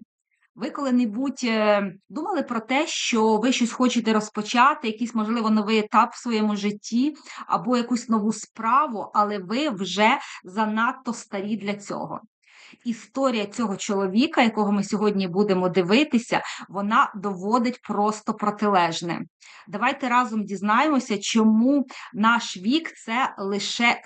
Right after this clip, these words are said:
цифра, а справжня сила знаходиться саме в нашому дусі. Отже, Дешун Ванг — це китайський актор і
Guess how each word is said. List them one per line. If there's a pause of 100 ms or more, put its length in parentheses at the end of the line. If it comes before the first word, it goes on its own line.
цифра,
а
справжня
сила
знаходиться
саме
в
нашому
дусі. (500)
Отже, (220)
Дешун
Ванг — (240)
це
китайський
актор (140)
і